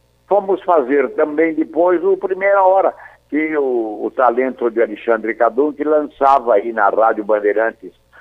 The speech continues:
o jornal, que acabou suplantando a concorrência em pouco tempo com o cuidado na escolha dos locutores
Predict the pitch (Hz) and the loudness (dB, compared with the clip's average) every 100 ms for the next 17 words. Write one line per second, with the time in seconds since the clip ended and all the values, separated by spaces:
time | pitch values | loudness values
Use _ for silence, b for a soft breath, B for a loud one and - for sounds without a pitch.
0 | B - 113 107 101 98 92 90 127 127 | B -6 -2 0 2 2 0 0 0 0
1 | 123 143 143 170 - 156 143 165 160 - | 2 2 2 -2 0 -2 0 -2 -2 -2
2 | 185 190 180 165 - 180 185 165 - 151 | -4 0 -2 -2 -2 -2 0 -2 0 0
3 | 139 131 113 131 143 - 110 107 - 139 | 0 -2 0 0 0 -4 -8 -8 -4 -4
4 | 165 107 - 156 170 156 - B B _ | -2 -6 -2 0 0 -4 -10 B B _
5 | 180 190 196 190 185 B - 160 160 165 | 0 2 2 0 -6 B -4 -4 0 -2
6 | 151 - 156 156 131 131 107 - - 127 | -2 0 0 0 0 0 0 -4 -4 0
7 | 127 - - 147 160 139 127 113 104 117 | 0 -2 -6 0 0 2 0 0 -4 -2
8 | 123 120 - 156 170 | -2 -4 0 2 2